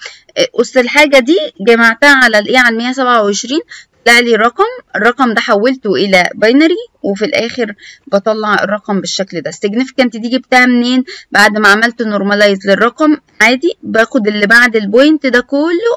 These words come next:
احطه هنا، والباقي هكمل التلاتة وعشرين بت صفار. كده انا جبت اول حاجه. طيب، سالب ستة، بالراحه كده. اول حاجه احنا قلنا ايه؟ اشوف الاشاره موجب ولا سالب؟ سالب، يبقى ال-، الساين بت بتاعت الساين دي فيها واحد،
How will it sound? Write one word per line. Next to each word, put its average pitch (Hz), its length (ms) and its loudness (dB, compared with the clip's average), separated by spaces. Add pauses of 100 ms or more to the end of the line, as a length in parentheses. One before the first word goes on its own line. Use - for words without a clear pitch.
احطه - 400 -6
هنا، 294 200 0 (540)
والباقي 233 560 4
هكمل 262 340 2
التلاتة 240 360 0
وعشرين 226 400 -2
بت 233 220 -10
صفار. 175 280 -12 (1120)
كده 262 160 0
انا 254 100 2
جبت 240 240 -6
اول 220 300 -2
حاجه. - 260 -12 (1200)
طيب، 160 180 -8 (240)
سالب 302 320 2
ستة، - 360 -2 (320)
بالراحه 214 340 0
كده. 175 200 -6 (400)
اول 226 240 2
حاجه 254 240 0
احنا 262 160 0
قلنا 254 240 2
ايه؟ 247 200 -2
اشوف 233 280 -2
الاشاره 202 560 0
موجب 208 300 0
ولا 226 220 2
سالب؟ 233 340 -2
سالب، 180 380 0
يبقى 170 180 0
ال-، 170 160 -2
الساين 226 440 0
بت 254 220 -2
بتاعت 247 300 -2
الساين 269 340 2
دي 269 100 0
فيها 262 180 2
واحد، - 260 0